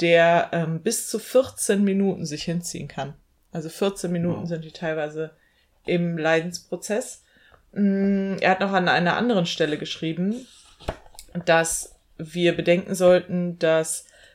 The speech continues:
Speaker 1: Fische die kleinsten Veränderungen des Wasserdrucks wahrnehmen und erkennen und unterschiedliche chemische Stoffe, die andere Meerestiere absondern und bemerken können. Und sie reagieren auf Geräusche, die bis zu neunzehn Kilometer von ihnen entfernt entstanden sind.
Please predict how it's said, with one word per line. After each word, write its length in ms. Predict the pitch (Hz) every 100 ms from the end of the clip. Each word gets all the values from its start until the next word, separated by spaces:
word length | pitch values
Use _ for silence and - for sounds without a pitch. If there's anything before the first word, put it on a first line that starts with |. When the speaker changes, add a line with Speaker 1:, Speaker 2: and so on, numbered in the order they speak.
| _
Speaker 1:
Fische 480 | _ - 208 - 196
die 400 | 170 180 175 170
kleinsten 480 | - 185 240 - 208
Veränderungen 580 | - 139 208 190 180 175
des 180 | 170
Wasserdrucks 580 | 175 - 175 151 151 -
wahrnehmen 580 | 147 151 151 147 151 151
und 220 | - 160
erkennen 560 | 160 - 170 190 240 - - -
und 220 | - 185 -
unterschiedliche 640 | 220 233 214 202 196 196
chemische 500 | - 202 196 185 180
Stoffe, 400 | - 180 175 175
die 260 | 170 170
andere 300 | - 170 165
Meerestiere 520 | 165 165 170 - 160 -
absondern 640 | - - 165 160 156 156
und 220 | 156 160
bemerken 420 | 165 165 175 220
können. 340 | 208 208 208 208
Und 240 | - 214
sie 140 | 240 214
reagieren 440 | 190 185 185 190
auf 300 | - 175 - -
Geräusche, 520 | 175 180 190 - 170
die 100 | 175
bis 260 | 180 175
zu 160 | - -
neunzehn 600 | 175 170 214 220 196 196
Kilometer 500 | - 185 185 180 180
von 220 | - 170
ihnen 220 | - 175
entfernt 520 | 160 165 - 165 160 -
entstanden 560 | 165 - 160 151 -
sind. 360 | - 147 175